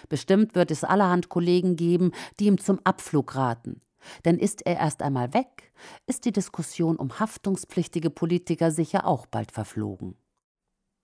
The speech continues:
Ich kann den Unmut sehr gut verstehen. Über dieses gescheiterte Projekt ärgere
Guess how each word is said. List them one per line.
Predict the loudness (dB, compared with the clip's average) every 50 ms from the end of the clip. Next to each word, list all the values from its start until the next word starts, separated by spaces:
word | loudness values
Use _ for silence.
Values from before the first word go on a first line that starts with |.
| _ _ _ _
Ich | -4 -4 2
kann | 4 6 6 8 8
den | 6 6 6
Unmut | 6 6 6 8 8 6 6 4 2
sehr | 2 4 6 8 8 8 6
gut | 6 4 2 0 0 0
verstehen. | 2 2 2 2 0 0 2 4 6 6 4 2 -2 -4 -12 _ _ _ _ _ _ -20 -20 -8 -2
Über | 4 6 6 8
dieses | 8 6 6 4 4
gescheiterte | 2 -2 2 4 4 4 4 4 2 2 2 2 0
Projekt | 0 2 2 4 6 6 4 4 2 -2 -16 -4
ärgere | 2 4 4 4 6 6 4 6 6 4 4